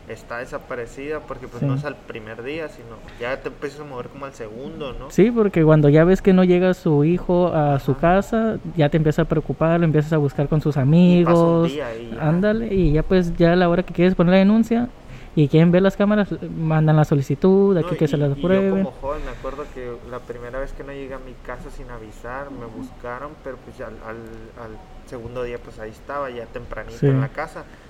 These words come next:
Speaker 1: pero, pues, ya había pasado un día. Entonces, imagínate, se pierde uno, lo buscan y, y lo más común, y, y es fácil de pensarlo, ¿no?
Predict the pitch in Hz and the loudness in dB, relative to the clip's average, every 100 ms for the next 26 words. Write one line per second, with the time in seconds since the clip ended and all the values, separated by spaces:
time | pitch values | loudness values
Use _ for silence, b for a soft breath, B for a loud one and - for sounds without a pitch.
0 | - 131 117 123 113 113 120 117 123 117 | -20 -18 -16 -12 -10 -10 -10 -16 -14 -14
1 | 113 113 135 147 127 120 127 123 120 - | -16 -16 -14 -14 -16 -20 -18 -16 -18 -16
2 | 123 120 - - - - 120 117 131 127 | -12 -12 -12 -16 -18 -16 -16 -14 -14 -14
3 | 123 120 117 - 127 127 135 151 156 147 | -16 -16 -16 -12 -12 -8 -8 -8 -10 -10
4 | 143 123 117 139 156 156 156 147 - 127 | -10 -8 -8 -6 -8 -8 -14 -16 -16 -16
5 | 127 117 127 127 120 117 143 139 156 156 | -14 -14 -12 -12 -12 -14 -12 -10 -10 -10
6 | 151 156 - 147 147 - 160 170 170 170 | -8 -8 -8 -10 -10 -12 -12 -12 -14 -12
7 | 120 117 139 151 135 120 131 | -14 -14 -12 -12 -12 -12 -14